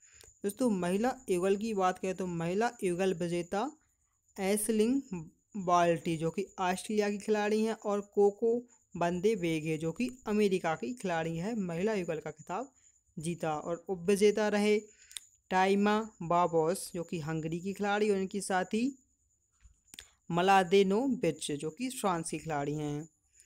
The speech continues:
दोस्तों, मिश्रित युगल की बात करें तो मिश्रित युगल विजेता थे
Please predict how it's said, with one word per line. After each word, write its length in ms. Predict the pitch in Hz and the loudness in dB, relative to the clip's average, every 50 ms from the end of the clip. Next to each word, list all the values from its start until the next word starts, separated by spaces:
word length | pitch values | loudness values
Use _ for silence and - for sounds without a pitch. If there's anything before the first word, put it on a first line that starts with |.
| - _ _ _ _ _ - | -20 _ _ _ _ _ -8
दोस्तों, 200 | 202 - - 233 | -6 -2 0 0
मिश्रित 460 | 196 180 180 185 - - 269 277 262 | 0 2 0 -2 0 0 0 0 0
युगल 240 | 247 220 208 202 196 | 2 2 2 2 2
की 140 | 185 202 190 | 0 0 2
बात 220 | 185 185 185 185 - | 2 2 0 0 -2
करें 140 | - 185 | -6 -6
तो 100 | 185 190 | -4 -4
मिश्रित 420 | 180 175 175 175 - - 254 254 226 | -4 -4 -4 -4 -4 -4 -4 0 0
युगल 260 | 202 185 185 185 180 | 0 0 0 -2 -2
विजेता 520 | 165 175 170 165 170 170 - 180 180 180 185 - _ _ - - | -2 -4 -4 -4 -4 -2 -2 -2 -2 -2 -2 -6 _ _ -8 -4
थे 160 | 180 190 220 | -2 -2 -2